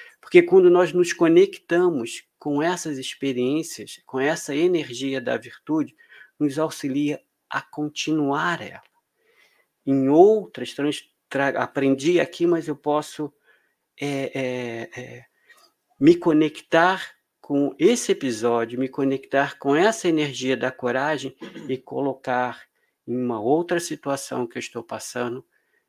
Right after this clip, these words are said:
para se conectar novamente com a coragem e passar pelas provas.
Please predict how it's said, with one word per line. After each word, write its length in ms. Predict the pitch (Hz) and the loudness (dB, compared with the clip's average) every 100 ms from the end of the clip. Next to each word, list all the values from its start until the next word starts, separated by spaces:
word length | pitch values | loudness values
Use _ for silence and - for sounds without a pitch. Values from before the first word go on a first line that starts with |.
| _ _ _ | _ _ _
para 240 | 120 117 | -6 -6
se 180 | - - | -10 -6
conectar 600 | - 113 113 - 117 113 | -2 -2 -4 -2 -4 0
novamente 640 | 131 170 160 131 127 117 - | 2 2 0 -4 -6 -6 -12
com 80 | |
a 60 | 120 | -12
coragem 540 | - 123 117 113 110 | -8 -6 -4 -6 -8
e 60 | - | -8
passar 460 | 117 110 - 98 - | -6 -6 -10 -14 -16
pelas 320 | 101 107 - | -20 -18 -20
provas. 320 | - 95 | -18 -18